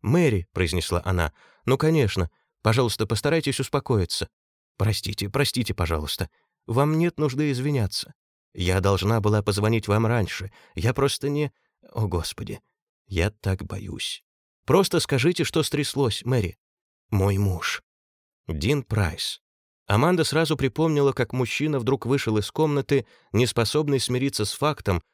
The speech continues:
что его сын погиб из-за истории, которую она им обоим рассказала. «Вы хотите сказать, что моего сына убили из-за какого-то призрака?» Припомнила угрозу, так и исходящую от него. Едва скрываемую жестокую ярость,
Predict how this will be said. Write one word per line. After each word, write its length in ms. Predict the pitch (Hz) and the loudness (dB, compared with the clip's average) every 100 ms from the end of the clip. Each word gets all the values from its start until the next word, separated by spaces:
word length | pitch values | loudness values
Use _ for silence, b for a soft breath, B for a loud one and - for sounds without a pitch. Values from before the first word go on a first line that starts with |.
| _ | _
что 220 | - 127 | -2 0
его 180 | 131 127 | 2 0
сын 280 | - 156 131 | 0 -2 0
погиб 380 | 101 101 131 - | -2 -2 -4 -4
из-за 320 | 104 92 95 | -4 -2 -2
истории, 440 | - - 151 143 | -4 -4 -2 -2
которую 560 | 131 101 120 131 135 - | -4 -4 -2 0 0 -2
она 260 | 110 117 127 | -2 -2 -2
им 120 | 117 | -2
обоим 320 | 101 107 101 | 0 0 0
рассказала. 680 | 95 - 85 76 87 87 - _ _ _ _ _ - | -2 -4 -6 -4 -8 -10 -16 _ _ _ _ _ -4
«Вы 180 | 87 113 | -2 0
хотите 380 | 90 110 110 | 0 -2 -2
сказать, 380 | 98 - 82 107 | -6 -8 -4 -4
что 160 | - 82 | -4 -4
моего 260 | 78 90 | -2 -2
сына 340 | 92 - 107 98 | -2 -2 0 0
убили 520 | 87 78 117 117 101 b b | 0 -2 -2 0 -2 b b
из-за 260 | 78 78 | -4 -4
какого-то 480 | 80 82 110 101 - | -4 -2 0 0 -4
призрака?» 640 | - 90 135 127 - - - _ _ _ _ _ _ _ _ | -8 -6 -4 -6 -8 -16 -20 _ _ _ _ _ _ _ _
Припомнила 640 | 101 110 170 185 165 151 | -2 0 2 4 4 2
угрозу, 600 | 135 123 113 156 147 135 | 2 -2 0 0 2 0
так 220 | 104 143 131 | 0 -2 -2
и 140 | 123 | -4
исходящую 720 | - 101 90 135 120 - 78 | -2 -2 0 0 0 -2 -4
от 120 | 76 | -6
него. 340 | - 82 - - _ _ _ _ | -12 -14 -14 -16 _ _ _ _
Едва 400 | - 87 87 113 | -4 -2 0 0
скрываемую 580 | 131 98 98 123 123 113 | 0 0 2 2 4 2
жестокую 580 | 104 92 123 131 104 90 | 2 -2 -2 -2 0 -2
ярость, 540 | 80 135 110 - - | 0 0 0 -2 -6